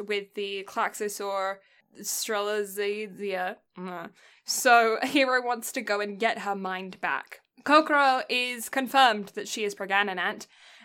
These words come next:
and everyone decides to go into space to get Zero Two back,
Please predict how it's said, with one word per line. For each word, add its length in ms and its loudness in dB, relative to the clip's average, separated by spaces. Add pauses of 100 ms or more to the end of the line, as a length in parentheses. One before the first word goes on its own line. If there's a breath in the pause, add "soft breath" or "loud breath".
(120 loud breath)
and 580 6
everyone 340 4
decides 400 2
to 60 -10
go 100 4
into 140 -2
space 400 2
to 80 -8
get 220 0
Zero 200 0
Two 140 -8
back, 340 4